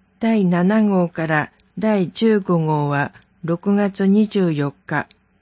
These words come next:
番号、第五号、件名、東久留米市特別職の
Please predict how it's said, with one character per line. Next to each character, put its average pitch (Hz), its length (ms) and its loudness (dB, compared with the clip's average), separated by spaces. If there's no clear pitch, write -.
番 202 320 4
号、 180 320 2
第 196 320 2
五 196 200 0
号、 143 400 2
件 190 280 4
名、 170 360 2
東 214 520 0
久 208 160 -2
留 202 140 2
米 202 200 2
市 160 300 -4
特 196 280 -2
別 208 280 0
職 175 360 -4
の 147 200 0